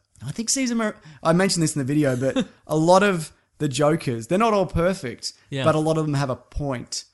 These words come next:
Speaker 2: Sure,
Speaker 1: And,
Speaker 2: okay.
Speaker 1: and they're, and they're appropriate for that film or era or whatever. Like,
Speaker 2: Uh-huh.
Speaker 1: Cesar Romero is exactly what he's supposed
Speaker 2: Oh, absolutely,
Speaker 1: to be.
Speaker 2: yeah, uh-huh.
Speaker 1: Like, y-, you can't fault him for that.
Speaker 2: And again, and I've said this on Twitter, uh,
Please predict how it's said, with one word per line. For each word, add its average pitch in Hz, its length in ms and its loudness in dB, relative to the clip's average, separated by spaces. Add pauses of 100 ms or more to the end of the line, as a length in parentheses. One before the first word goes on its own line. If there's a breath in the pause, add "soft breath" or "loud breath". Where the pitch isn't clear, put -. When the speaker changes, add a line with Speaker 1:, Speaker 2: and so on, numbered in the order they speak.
(340)
Speaker 2:
Sure, 147 320 4
Speaker 1:
And, 175 80 0
Speaker 2:
okay. 107 340 -4
Speaker 1:
and 160 200 2
they're, 156 140 0
and 165 120 -4
they're 151 120 0
appropriate 147 560 -4
for 135 100 -6
that 127 180 -2
film 131 440 -4
or 120 120 -6
era 120 380 -4
or 113 40 -8
whatever. 117 500 -8 (120)
Like, 160 120 0
Speaker 2:
Uh-huh. - 60 2
Speaker 1:
Cesar 190 200 8
Romero 151 420 2
is 131 200 -6
exactly 127 480 -4
what 127 120 -4
he's 120 140 -2
supposed 131 320 -2
Speaker 2:
Oh, 156 60 6
absolutely, 139 420 2
Speaker 1:
to 117 60 -2
be. 120 60 -2
Speaker 2:
yeah, 110 280 -2
uh-huh. 127 180 -4
Speaker 1:
Like, 131 140 -2
y-, - 100 -20
you 147 280 -12
can't 135 400 -4
fault 123 260 -4
him 120 80 -4
for 113 140 -8
that. 113 80 -4
Speaker 2:
And 110 100 0
again, 156 240 2
and 147 100 -2
I've 143 120 -2
said 175 140 -2
this 143 120 -4
on 131 100 -6
Twitter, 113 420 -6
uh, 110 400 -6